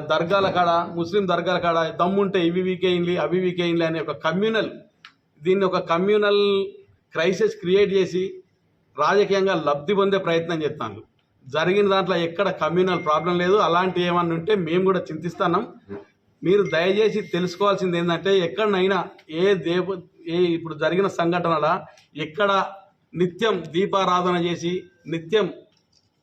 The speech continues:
పూజలు నిర్వహించే దేవాలయాలు ఏమైనా ఉంటే, నా, మా దృష్టికి వచ్చిన కొన్ని దేవాలయాలు ఉన్నాయి,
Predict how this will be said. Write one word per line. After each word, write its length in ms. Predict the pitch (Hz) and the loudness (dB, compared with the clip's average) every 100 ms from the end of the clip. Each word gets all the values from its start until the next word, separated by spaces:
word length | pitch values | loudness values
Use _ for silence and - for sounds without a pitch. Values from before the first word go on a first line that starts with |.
| _ 180 | _ -2
పూజలు 280 | 220 220 | 2 4
నిర్వహించే 480 | 202 190 196 190 185 | 2 2 2 0 0
దేవాలయాలు 760 | 165 156 180 185 175 170 165 160 151 170 | -2 -2 0 0 2 2 0 -2 -4 -2
ఏమైనా 300 | 185 180 165 | 0 0 -2
ఉంటే, 320 | 165 165 165 - - | -4 -4 -4 -4 -6
నా, 100 | 156 165 | -4 -2
మా 160 | 160 165 | -2 -4
దృష్టికి 280 | 151 - 185 | -6 -8 -6
వచ్చిన 180 | 185 170 | -4 -4
కొన్ని 220 | 160 151 | -6 -4
దేవాలయాలు 520 | 139 151 165 165 156 151 | 0 0 0 0 -2 -4
ఉన్నాయి, 200 | 143 | -2